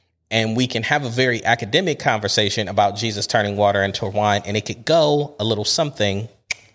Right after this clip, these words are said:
like this. So when Jesus is responding to his mother, when he says to her,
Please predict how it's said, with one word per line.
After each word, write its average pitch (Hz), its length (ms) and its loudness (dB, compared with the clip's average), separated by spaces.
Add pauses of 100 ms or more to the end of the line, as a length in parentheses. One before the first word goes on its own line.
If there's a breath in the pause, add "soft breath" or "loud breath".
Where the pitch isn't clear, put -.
(160 loud breath)
like 98 340 0
this. - 440 -2 (1400 loud breath)
So 156 720 2
when 147 260 -2
Jesus 214 420 0
is 151 120 -4
responding 127 840 0
to 123 180 -4
his 110 220 -6
mother, 113 500 0 (580 soft breath)
when 117 140 -4
he 117 120 -2
says 151 440 2
to 143 80 -4
her, 110 600 0